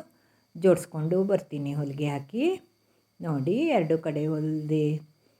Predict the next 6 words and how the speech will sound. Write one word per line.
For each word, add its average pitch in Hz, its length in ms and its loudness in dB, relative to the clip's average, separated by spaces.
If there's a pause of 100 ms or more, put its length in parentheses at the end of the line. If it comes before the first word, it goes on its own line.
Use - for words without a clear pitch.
(220)
ಕಂಪ್ಲೀಟ್ 151 460 -6
ಮಾಡಿಕೊಂಡೆ. 147 580 -2
ಈಗ 196 400 2 (220)
ಕೆಳಗಡೆ 185 680 2
ಸ್ವಲ್ಪ 175 460 -2
ಕಾರ್ನರ 170 540 0